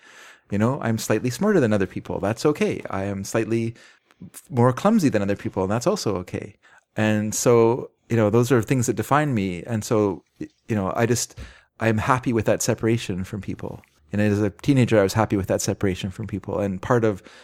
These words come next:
not drinking and smoking was, that was a separation from other people. It kept me out of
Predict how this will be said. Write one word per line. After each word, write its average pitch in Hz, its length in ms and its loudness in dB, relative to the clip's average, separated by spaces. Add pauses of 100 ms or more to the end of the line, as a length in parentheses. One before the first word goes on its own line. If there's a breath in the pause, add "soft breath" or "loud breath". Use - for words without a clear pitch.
(100)
not 117 160 0
drinking 113 300 0
and 107 100 0
smoking 143 360 2
was, 107 320 0 (180)
that 95 140 0
was 107 160 -2
a - 20 -4
separation 165 480 0
from 110 140 -4
other 98 120 0
people. - 380 -8
It 92 140 -8 (100)
kept - 220 -4
me 107 260 -2 (580 soft breath)
out 123 180 6
of 107 300 -2